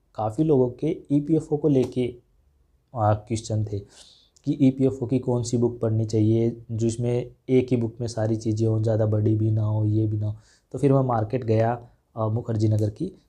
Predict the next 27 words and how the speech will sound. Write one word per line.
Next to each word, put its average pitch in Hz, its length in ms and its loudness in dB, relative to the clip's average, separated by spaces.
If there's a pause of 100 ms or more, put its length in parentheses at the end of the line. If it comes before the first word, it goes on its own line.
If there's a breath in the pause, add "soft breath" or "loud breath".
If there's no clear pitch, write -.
तो 120 80 0
मैं 123 120 2
वहाँ 120 280 0
देखा, 120 220 0
मैंने 135 180 -2
काफ़ी 117 280 -4
बुक्स 120 300 -4
देखी। 95 320 -6 (320 soft breath)
तो 160 400 2 (1700)
सब 151 340 2
जितनी 127 300 0
भी 160 80 4
दुकानें 120 420 0
हैं 123 80 -4
सब 120 260 -8
पे 143 100 -2
चार 110 260 -2
पांच 113 240 -4 (100)
बुक - 340 -6 (140)
रखी 107 320 -6
है। 92 120 -14 (500)
उनमें 170 280 4
से 196 140 2
मुझे 196 220 4
ये 131 240 8
वाली 180 260 6
बुक 170 400 -2